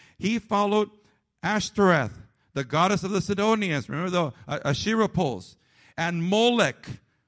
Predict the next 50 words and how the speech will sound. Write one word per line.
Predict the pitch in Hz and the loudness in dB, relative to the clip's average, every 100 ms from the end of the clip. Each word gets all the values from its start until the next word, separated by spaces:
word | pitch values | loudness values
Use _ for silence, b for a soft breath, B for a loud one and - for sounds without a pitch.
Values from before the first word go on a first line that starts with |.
| _ _ _ | _ _ _
the | 156 | -4
detestable | 156 - 190 208 208 208 | -4 -2 0 0 2 -2
god | 190 202 | 0 -2
of | 208 | 0
the | 196 | 0
Ammonites. | 196 220 190 156 | 0 -2 -2 -2
Those | 170 180 | 0 2
are | 190 180 | 2 2
the | 180 | 2
ones | 196 185 | 0 0
that | 190 | 0
were | 180 | 0
sacrificing | 160 185 185 185 190 165 160 190 | 0 -2 -4 -6 -4 -6 -6 -8
their | 165 | -6
kids. | 214 202 139 - b b b - | -4 -4 -4 -10 b b b -8
So | 165 | -6
Solomon | 143 185 208 214 202 | -2 -2 0 -2 -4
did | 180 | -4
evil | 202 214 202 190 | -4 -4 -2 -2
in | |
the | 175 160 | -2 -2
eyes | 175 | -4
of | 156 | -4
the | 147 | -2
Lord. | 175 214 - B - | 0 0 -2 B -8
He | 175 | -6
did | 160 | -2
not | 170 - | -4 -2
follow | 185 202 | 0 0
the | 196 | 0
Lord | 170 175 175 | -2 -2 -2
completely, | 151 - 196 208 220 | -8 -4 -4 -4 -4
as | 165 131 | -4 -6
did | 139 113 | -8 -4
David, | 165 185 160 | -4 -4 -6
his | 123 | -8
father, | - 185 214 226 - B | -4 -2 0 -2 -4 B
had | 143 117 | -10 -4
done. | 151 202 226 B B B | -2 -2 -4 B B B
On | 147 139 | -4 -2
a | |
hill | 131 180 214 208 | -2 -2 -2 -2
east | 190 - | -6 -6
of | 127 | -8
Jerusalem, | 120 170 185 220 208 B B | -2 -2 -2 -4 -6 B B
Solomon | - 190 196 196 180 | -4 -2 0 -2 -2
built | 185 170 | -4 -4
a | 135 | -6
high | 175 | -4
place | 170 185 196 208 | -6 -4 -2 -4